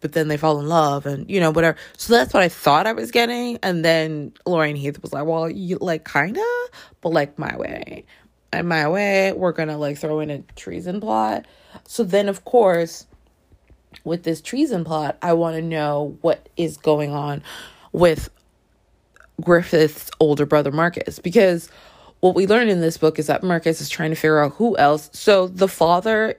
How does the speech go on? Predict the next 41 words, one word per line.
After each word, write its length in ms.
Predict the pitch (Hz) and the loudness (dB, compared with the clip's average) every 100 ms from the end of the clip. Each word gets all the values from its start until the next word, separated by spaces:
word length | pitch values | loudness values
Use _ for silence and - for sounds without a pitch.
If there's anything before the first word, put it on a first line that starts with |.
| _ | _
was 200 | 185 175 | -4 -4
part 300 | - - 151 | -4 -4 -2
of 100 | 151 | -2
a 60 | 147 | -6
plot 440 | 143 139 139 - _ - | -2 0 0 -4 _ -14
to 340 | - 151 139 | -4 -2 -2
basically 560 | - 139 - - 135 135 - - _ _ _ _ - - - _ _ _ | -4 -8 -6 -4 -4 -4 -16 -20 _ _ _ _ -20 -16 -16 _ _ _
kill 240 | - 185 | 4 4
the 80 | 160 | 2
queen 240 | 160 151 | 2 2
and 100 | 143 | 4
overthrow 400 | 143 139 143 139 | 0 0 0 0
the 120 | 131 - | 0 -8
crown, 400 | - 147 - - | -2 -2 -2 -8
but 100 | 165 | -4
he's 240 | 185 180 | -2 2
not 180 | 214 240 | 0 0
the 120 | 147 | 0
only 200 | 165 156 | 0 0
member 240 | 147 139 | -2 -4
of 60 | 139 | -6
the 60 | 151 | -6
plot. 200 | - - | -6 -8
He's 200 | - 151 | -14 -6
the 120 | 147 | -4
only 160 | 143 139 | -4 -6
one 220 | 123 113 - | -8 -10 -10
who 140 | 151 | -6
is 180 | 123 - | -6 -8
caught, 460 | - - - - | -10 0 0 2
though. 300 | - 82 - - _ - - - - | 2 2 0 -12 _ -20 -20 -20 -20
So 140 | - 190 | -4 2
Marcus 400 | 175 262 - 180 | 2 2 0 -4
is 140 | 165 | -2
working 340 | 151 151 156 156 | -2 -2 -4 -6
to 80 | - | -4
try 160 | 165 | -4
and 80 | 147 | -4
figure 200 | 147 147 | -2 0
out 160 | 143 - | 0 -2
who 240 | 196 180 | -6 -6